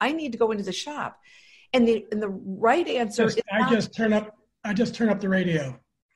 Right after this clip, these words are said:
Speaker 1: Exactly. Yes. <laughs> You, bingo. <laughs>
Speaker 2: Okay, so this is a something significant show, and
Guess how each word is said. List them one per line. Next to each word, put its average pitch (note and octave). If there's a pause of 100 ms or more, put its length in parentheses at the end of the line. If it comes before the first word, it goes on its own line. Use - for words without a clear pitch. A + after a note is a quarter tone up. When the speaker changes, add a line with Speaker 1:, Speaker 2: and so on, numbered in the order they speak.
(440)
Speaker 1:
Exactly. -
Yes. - (360)
<laughs> F4 (200)
You, C#4 (100)
bingo. F4+
<laughs> - (1400)
Speaker 2:
Okay, A3+
so G3+
this B3+
is G3
a F#3
something G#3
significant F3
show, G3
and F#3